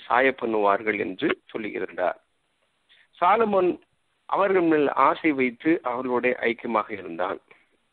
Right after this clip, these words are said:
அவனுக்கு பிரபுக்கள் குலமான எழுநூறு மனையா-, மனையாட்டிகளும் முன்னூறு மறுமனையாட்டிகளும் இருந்தார்கள். அவனுடைய ஸ்திரீகள் அவன் இருதயத்தை வழுவி போக பண்ணினார்கள். சாலமோன்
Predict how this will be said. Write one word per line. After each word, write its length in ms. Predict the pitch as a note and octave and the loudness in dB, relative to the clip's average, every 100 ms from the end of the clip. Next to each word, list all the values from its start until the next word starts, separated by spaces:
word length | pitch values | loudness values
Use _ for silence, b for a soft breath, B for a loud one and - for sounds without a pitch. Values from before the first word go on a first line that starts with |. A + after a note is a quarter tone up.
| _ _ _ _ | _ _ _ _
அவனுக்கு 480 | - C#3 C#3+ - A#2+ | -4 -2 -2 -4 -10
பிரபுக்கள் 520 | - B2 D3 D3+ D3 D3+ - B B B _ | -2 0 0 0 0 -2 -6 B B B _
குலமான 560 | - D3 C3+ C3 B2+ - | -4 0 2 4 2 -2
எழுநூறு 600 | A#2+ C#3+ F#3 G#3 E3+ C3 | 0 2 2 2 2 2
மனையா-, 240 | B2 C#3 - - A#2 | 2 2 0 -6 -2
மனையாட்டிகளும் 760 | C3 D3+ C3+ - A#2 C3+ - - _ b b b | 0 2 0 -2 -2 -2 -4 -10 _ b b b
முன்னூறு 520 | B2+ F3+ A3 A#3 G3+ | -8 -4 0 2 2
மறுமனையாட்டிகளும் 960 | D3 C3+ E3 F#3 E3 C3+ B2 A#2+ A#2 A#2 | 2 2 2 2 4 2 0 -2 -2 -2
இருந்தார்கள். 580 | A2+ A2+ G2+ F#2 F2+ - _ - D2 - - _ _ _ _ _ _ _ _ _ B B B | -4 0 0 0 -8 -10 _ -10 -10 -10 -20 _ _ _ _ _ _ _ _ _ B B B
அவனுடைய 460 | - G3 G#3+ E3+ - | 2 4 4 2 0
ஸ்திரீகள் 460 | - F#3 F3+ E3 | -2 0 2 0
அவன் 240 | C#3+ C3 B2 | 2 0 2
இருதயத்தை 480 | C3 D3+ D3+ C3+ C3 | 0 0 0 -2 0
வழுவி 320 | A2+ B2 C3 | 0 0 -2
போக 380 | B2 A2 G#2+ G#2+ | -2 -4 -4 -8
பண்ணினார்கள். 560 | G2 F#2+ F2+ - E2 - _ _ _ _ B B B _ - | -8 -10 -12 -10 -12 -14 _ _ _ _ B B B _ 0
சாலமோன் 540 | D#3 F3+ D#3 C3 B2 | 2 4 2 2 0